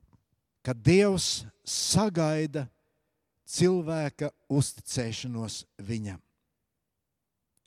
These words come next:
Dažādas grūtības, pārbaudījumi, no kat-,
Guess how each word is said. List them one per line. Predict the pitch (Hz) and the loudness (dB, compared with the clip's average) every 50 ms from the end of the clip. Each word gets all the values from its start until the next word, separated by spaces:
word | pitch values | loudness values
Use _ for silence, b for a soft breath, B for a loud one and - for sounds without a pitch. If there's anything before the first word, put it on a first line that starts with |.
| _ _ _ _ _ _ _ _ _ _ _ _ _ _ _ _ _ _ _ _ _ _ _ 110 | _ _ _ _ _ _ _ _ _ _ _ _ _ _ _ _ _ _ _ _ _ _ _ 0
Dažādas | 123 165 185 160 180 175 170 165 143 131 110 104 | 2 2 4 4 4 4 2 0 -2 -6 -8 -2
grūtības, | - 131 147 156 165 160 - 135 107 98 - - - - - _ _ _ _ _ _ _ _ _ _ _ _ _ _ _ - | 0 2 4 4 4 2 0 -2 -6 -6 -8 -12 -16 -16 -18 _ _ _ _ _ _ _ _ _ _ _ _ _ _ _ 4
pārbaudījumi, | 165 180 190 208 220 196 165 196 190 190 180 151 175 175 170 170 165 160 160 | 4 6 6 4 2 2 2 2 2 2 0 0 -4 -4 -4 -4 -4 -4 -4
no | 160 160 147 - | -4 -6 -6 -8
kat-, | _ - 170 185 190 _ | _ -6 -6 -6 -6 _